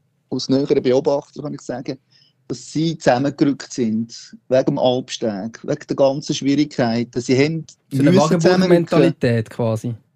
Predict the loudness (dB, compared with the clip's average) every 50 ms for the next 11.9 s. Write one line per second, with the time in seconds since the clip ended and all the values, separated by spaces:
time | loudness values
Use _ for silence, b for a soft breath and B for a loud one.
0 | _ 2 4 4 4 4 0 0 0 -2 -2 -4 -6 -6 -6 -8 -10 -12 -8 -6
1 | -4 -4 -2 -2 -4 -4 -6 -6 -8 -10 -10 -10 -10 -10 -12 -16 -20 -4 2 2
2 | 4 4 4 4 4 2 2 0 -4 -14 -18 -18 -20 _ _ _ _ _ _ -4
3 | -2 -2 -2 0 0 -2 -2 0 2 2 2 2 2 0 -2 -2 0 0 2 2
4 | 2 2 2 -2 -4 -6 -6 -6 -6 -8 _ -4 -2 -2 -4 -6 -6 -8 -8 -8
5 | -8 -10 -10 -8 -4 -4 -2 0 0 0 0 2 2 0 0 0 _ 0 0 0
6 | 0 -4 -4 -6 _ -6 -6 -6 -8 -10 _ -2 -2 0 0 0 0 0 -2 -4
7 | -6 b b b b b b b b _ 2 2 2 2 2 0 2 2 2 2
8 | 2 2 2 2 4 0 -2 -2 -4 -6 -6 -6 -6 -6 -6 -4 -4 -4 -4 -2
9 | -4 -6 -6 -8 -8 -12 -16 -20 -8 -2 -2 -2 -2 -4 -10 -20 -20 _ _ _
10 | _ _ _ _ _ _ -2 0 0 2 4 4 2 2 2 0 -4 -4 -2 -4
11 | -2 -4 -6 -8 -4 -2 -2 -2 0 -2 -2 -2 -2 -4 -4 -4 -4 -6